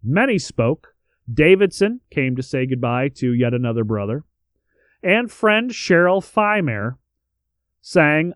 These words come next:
Amazing Grace a cappella. The memorial at the Jerome was moving, but not the end. Hunter had spoken for years about wanting his ashes shot out of a cannon while Mister Tambourine Man played over the loudspeaker,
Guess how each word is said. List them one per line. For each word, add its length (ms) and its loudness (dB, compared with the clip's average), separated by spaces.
Amazing 560 -2
Grace 640 -6
a 140 -6
cappella. 480 0
The 80 -2
memorial 580 6
at 100 2
the 60 -6
Jerome 540 2
was 180 0
moving, 520 0
but 160 -6
not 240 -8
the 180 -2
end. 280 -6
Hunter 320 2
had 120 2
spoken 440 2
for 160 0
years 520 2
about 240 2
wanting 260 -2
his 200 0
ashes 520 0
shot 440 2
out 160 2
of 60 0
a 60 -4
cannon 440 0
while 160 2
Mister 260 -4
Tambourine 560 -2
Man 260 0
played 340 0
over 240 0
the 60 0
loudspeaker, 640 -2